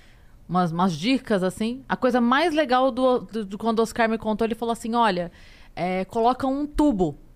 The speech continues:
Quando você sai da cirurgia, fica um tubo. E é um tubo muito grande. E, só que você nem percebe,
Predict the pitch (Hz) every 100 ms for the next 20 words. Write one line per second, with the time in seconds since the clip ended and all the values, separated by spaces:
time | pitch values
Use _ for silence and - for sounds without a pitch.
0 | - - 175 175 180 180 190 170 160 160
1 | 165 208 226 226 233 254 262 254 170 151
2 | - - - - - - - - - 233
3 | 240 262 247 277 285 349 330 320 285 196
4 | 180 - - - - - - - - 202
5 | 220 220 220 220 - 311 320 302 381 381
6 | 427 415 403 277 226